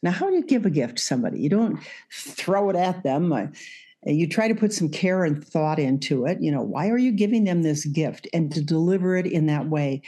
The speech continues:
instead of getting angry and then expecting the staff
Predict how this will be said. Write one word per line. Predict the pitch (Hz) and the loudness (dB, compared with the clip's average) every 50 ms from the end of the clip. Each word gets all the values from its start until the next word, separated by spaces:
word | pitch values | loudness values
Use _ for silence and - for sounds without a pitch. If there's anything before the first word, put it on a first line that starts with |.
| - - - - _ - | -16 -20 -20 -14 _ 0
instead | 165 151 151 151 - - 165 156 156 156 | 0 0 0 0 -2 -2 -2 0 0 0
of | 147 143 143 139 - - - - - _ _ _ _ _ - | 0 0 0 -2 -4 -10 -20 -20 -20 _ _ _ _ _ -2
getting | 170 156 156 143 151 | 0 2 2 2 2
angry | 151 156 175 175 160 165 156 151 | 2 2 2 2 2 2 2 2
and | 143 147 | 2 2
then | 143 139 | 2 0
expecting | 143 147 - - - 165 156 151 - 165 139 135 135 135 - - - _ _ _ _ - | 0 -4 -6 -6 -4 -4 -4 -2 -2 0 2 2 0 0 -4 -10 -20 _ _ _ _ -4
the | 151 | -4
staff | 143 - - - 156 147 147 139 135 - - | -4 -4 -4 -2 -2 -2 -2 -2 -4 -6 -10